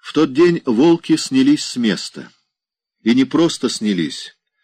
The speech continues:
а покинули логово, не вернулись на ночь и стали бродить на стороне. То уныло отлеживались, где придется,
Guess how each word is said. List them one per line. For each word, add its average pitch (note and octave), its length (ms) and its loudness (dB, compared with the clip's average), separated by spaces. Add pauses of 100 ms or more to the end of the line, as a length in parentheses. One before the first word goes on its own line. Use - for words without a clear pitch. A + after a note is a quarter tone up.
(140)
а A2+ 160 -2
покинули C3+ 560 0
логово, B2+ 640 2 (400)
не G#2+ 160 0
вернулись B2 480 0
на B2 240 0
ночь - 380 -8 (280)
и F2 140 -6
стали B2+ 380 0
бродить G#2 480 0
на G#2 80 -6
стороне. E2 640 -6 (680)
То D3 180 2
уныло A2+ 460 0
отлеживались, F#2 880 -2
где E2 280 -4
придется, A2+ 760 -6